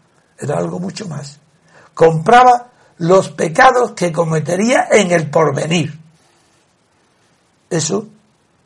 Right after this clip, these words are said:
era lo que introdujo la corrupción del premio a los amigos.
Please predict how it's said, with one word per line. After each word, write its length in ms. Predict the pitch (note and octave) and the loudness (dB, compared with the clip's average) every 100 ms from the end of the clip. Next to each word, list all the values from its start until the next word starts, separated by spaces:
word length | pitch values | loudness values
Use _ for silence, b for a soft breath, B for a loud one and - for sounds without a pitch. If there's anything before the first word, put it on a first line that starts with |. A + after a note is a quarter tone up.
| _ C#3 | _ -4
era 360 | C3+ F#3 A#3 _ _ _ | -2 -2 -4 _ _ _
lo 160 | C#3+ C#3 | -12 -12
que 120 | B2+ | -10
introdujo 640 | A#2+ C3+ C#3 F#3 D3 G#3+ - - | -10 -6 -2 -2 -4 -10 -12 -4
la 180 | C#3+ | -4
corrupción 720 | - C#3 B2+ A#2 - F3 F#3+ - _ _ _ _ _ _ _ _ _ _ _ - _ _ _ _ - | -2 -6 -6 -10 -4 -4 -4 -12 _ _ _ _ _ _ _ _ _ _ _ -20 _ _ _ _ -12
del 260 | A#2+ B2 | -6 -6
premio 500 | - F#3+ G3 F#3 B3 - _ _ _ _ _ _ _ - | 2 4 4 2 -6 -10 _ _ _ _ _ _ _ -6
a 100 | C#3+ | -6
los 320 | C3 A#2+ - _ _ _ | -6 -10 -16 _ _ _
amigos. 500 | D3+ D#3 D#3+ C#3 - | -6 -4 -2 -4 -8